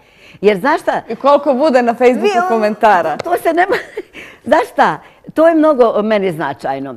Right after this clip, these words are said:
Speaker 1: Kad ja dobijem neke nagrade, pa kad meni po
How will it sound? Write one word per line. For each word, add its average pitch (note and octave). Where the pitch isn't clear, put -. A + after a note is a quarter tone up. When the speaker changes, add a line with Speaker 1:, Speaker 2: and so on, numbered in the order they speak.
Speaker 1:
Kad G#3
ja B3
dobijem A3+
neke F#3
nagrade, C3
pa F#3
kad F3+
meni A3
po E3